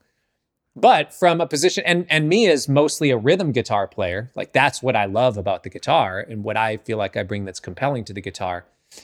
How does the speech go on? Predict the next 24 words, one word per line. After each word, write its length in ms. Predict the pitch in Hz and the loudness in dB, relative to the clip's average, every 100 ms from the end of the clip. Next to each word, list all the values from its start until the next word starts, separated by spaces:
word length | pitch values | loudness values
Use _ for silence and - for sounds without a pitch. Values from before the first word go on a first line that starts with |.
| _ | _
It's 120 | - 175 | -4 -4
interesting, 400 | - - 151 143 | -2 -2 -2 0
like, 280 | 131 - _ _ _ _ | -4 -4 _ _ _ _
how 300 | - 170 165 | -2 2 4
to 140 | 160 143 | 2 -4
find 520 | - 151 147 151 131 | 0 0 2 2 0
the 60 | 127 | -2
balance 460 | 139 135 143 135 | 0 0 -2 -4
between, 520 | - 135 131 127 120 - | -8 -6 -4 -2 -4 -4
okay, 420 | 156 165 135 131 - _ _ _ _ - | -2 0 0 0 -6 _ _ _ _ -14
what 260 | 117 175 | 0 2
does 160 | 208 151 | 2 0
the 100 | 175 | 2
audience 420 | 147 156 160 147 | 2 2 0 -2
expect? 520 | 131 - - 131 - | -6 -8 -2 -4 -2
Does 100 | 135 | -4
the 120 | 131 135 | 2 4
audience 380 | 160 170 135 | 4 2 -2
need 680 | 117 131 165 170 127 123 123 - _ _ _ _ _ _ | -2 0 2 2 0 -2 -4 -10 _ _ _ _ _ _
a 80 | 123 | -4
band 400 | 107 135 139 143 | 0 2 2 2
leader 280 | 139 135 120 | 2 2 0
front 440 | - - 139 156 - _ _ | -4 -4 -2 -2 -8 _ _
person 580 | - 123 107 117 107 | -4 -2 -2 -4 -6